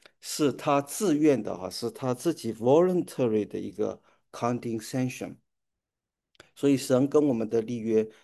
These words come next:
是他自己要屈尊的哈。呃，甚至在创造的里面，对吧？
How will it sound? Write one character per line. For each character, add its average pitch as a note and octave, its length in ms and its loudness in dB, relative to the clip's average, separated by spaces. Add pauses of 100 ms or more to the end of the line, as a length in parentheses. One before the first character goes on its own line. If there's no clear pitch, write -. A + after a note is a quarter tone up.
是 A#2 340 -4
他 A#2+ 280 -4
自 C3+ 220 -10
己 G#2 200 -16
要 G2 260 -4
屈 - 300 -14
尊 G#2 260 -12
的 F#2+ 120 -12
哈。 F#2 220 -20 (420)
呃， G2+ 260 -12
甚 D#3 280 -2
至 A2+ 160 -10
在 A2+ 420 -4 (460)
创 F3 320 0
造 C#3 140 -2
的 G#2+ 100 -4
里 G#2 160 -12
面， A2 280 -6
对 G#2+ 120 -8
吧？ F#2+ 180 -6